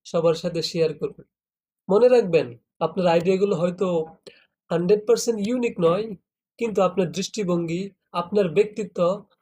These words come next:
আর আপনার শ্রম সেগুলোকে অনন্য করে তুলবে। আর তাই দেরি না করে আজই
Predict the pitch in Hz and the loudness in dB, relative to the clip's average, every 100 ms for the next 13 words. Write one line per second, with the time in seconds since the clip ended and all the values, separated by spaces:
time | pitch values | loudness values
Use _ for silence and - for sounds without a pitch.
0 | _ 208 208 208 196 - 226 220 165 143 | _ 0 0 2 0 0 2 4 4 -2
1 | - _ _ - 196 175 196 185 - 202 | -14 _ _ -8 -4 0 0 0 -2 2
2 | 226 226 208 175 170 156 151 147 - _ | 2 4 2 0 -2 -2 -4 -6 -12 _
3 | _ - 156 - 156 165 208 233 202 185 | _ -8 -4 -2 0 2 2 2 0 0
4 | 170 151 196 - _ _ _ _ _ - | -2 -2 -6 -12 _ _ _ _ _ -2
5 | 208 214 190 214 220 | 2 2 0 -6 -10